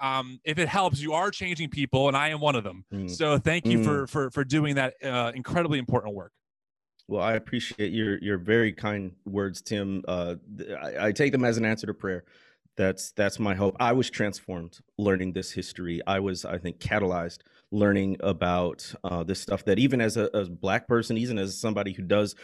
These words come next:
Speaker 2: racial justice a lot and talks about it a lot, I'm learning a lot of this for the first time in my thirties, you know? So, so we all have a lot of work to do. And I really do believe in the power,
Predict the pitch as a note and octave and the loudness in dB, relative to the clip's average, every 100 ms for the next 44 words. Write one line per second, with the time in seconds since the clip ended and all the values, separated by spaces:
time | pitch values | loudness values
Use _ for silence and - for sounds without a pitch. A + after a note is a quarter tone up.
0 | - - G#2+ A#2 A2+ G#2 G2 G#2 - A2 | -20 -2 2 2 4 2 2 0 2 2
1 | G#2 - - G2 F2 E2 F#2+ A2+ C#3 A#2 | 2 -2 -2 -2 0 -2 0 2 4 4
2 | A2+ G#2 - G#2+ G2 G2 G2 - _ _ | 4 0 0 0 0 -2 -8 -12 _ _
3 | _ A2 D#3+ C3 A#2 A2 - G#2+ A#2 C#3 | _ 0 2 4 4 0 -2 0 0 -2
4 | G2+ A#2 A2+ F#2+ G#2 - A2+ A2+ - B2 | -4 -6 -6 -10 -14 -6 -6 -6 -6 -4
5 | B2+ A2+ - A#2+ A2+ F#2+ - F#3 A#2+ - | -4 -4 -2 0 0 -2 -2 -2 -2 -8
6 | - G2 G#2 G2+ - B2 A2+ G2+ - - | -6 -2 0 0 -2 0 0 0 -8 -6
7 | A2+ G#2 - A2+ - B2 C#3 B2+ G#2+ G2+ | -4 -4 -6 -4 0 2 4 2 0 0
8 | G2+ G2+ F#2 G2+ - - F2+ F#2 F#2 F2+ | 0 -2 -6 -8 -8 -10 -8 -6 -6 -8
9 | _ - _ A2+ A2 G#2+ D#3 B2+ F#2 G#2+ | _ -20 _ 2 2 4 4 4 2 2
10 | A#2 G#2 F#2+ G#2 G2+ F#2+ - G#2+ G2 F#2 | 2 2 0 0 -2 -4 -2 0 0 -2
11 | - - G#2 F#2+ G2 | -4 0 0 0 -4